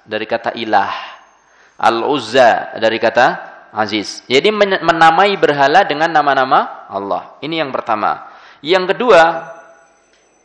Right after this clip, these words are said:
memberi nama kepada Allah dengan sesuatu yang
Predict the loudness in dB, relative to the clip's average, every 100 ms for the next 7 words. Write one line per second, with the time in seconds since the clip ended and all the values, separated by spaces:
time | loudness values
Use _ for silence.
0 | _ _ _ _ _ _ -2 0 4 4
1 | 6 6 6 4 4 6 6 6 6 6
2 | 4 0 -2 0 0 0 -2 2 2 2
3 | 0 0